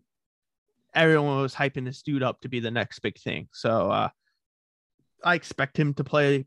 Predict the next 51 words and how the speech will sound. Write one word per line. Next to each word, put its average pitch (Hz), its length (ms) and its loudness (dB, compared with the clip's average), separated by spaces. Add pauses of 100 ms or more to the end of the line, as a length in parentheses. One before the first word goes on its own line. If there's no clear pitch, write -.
better 139 240 2
than 139 160 -2
he 135 100 -4
did 131 180 -4
last 127 260 -4
season. 151 420 -8
He's 135 120 -6
gonna 139 140 2
have 135 140 4
an 131 60 0
increased 127 400 -2
role. 131 160 2
He's 139 100 -2
gonna 143 140 -4
have 131 60 -6
more 131 180 -6
minutes. 135 480 -4 (360)
Uh, 123 140 0
so 147 140 -2
we're 143 120 4
gonna 143 100 2
see 147 140 -2
a 139 60 2
lot 127 200 2
more 139 180 0
of 139 80 -2
him, 143 140 -2
more 131 200 -4
chances 147 500 -6
for 160 180 0
him 165 220 0 (480)
to 202 120 -4
grow 165 280 4
into 165 200 0
his 151 120 0
skates, - 580 -4
so 143 160 0
to 135 80 -4
speak, 139 380 -2
and 120 280 -2
to, 123 260 -2
uh, 107 200 -2 (1000)
to 190 100 6
really 165 140 6
show 139 320 4
why 123 220 4
he 127 120 0
was 123 120 -2
drafted 120 340 -4
so 113 140 -2
high. 160 340 2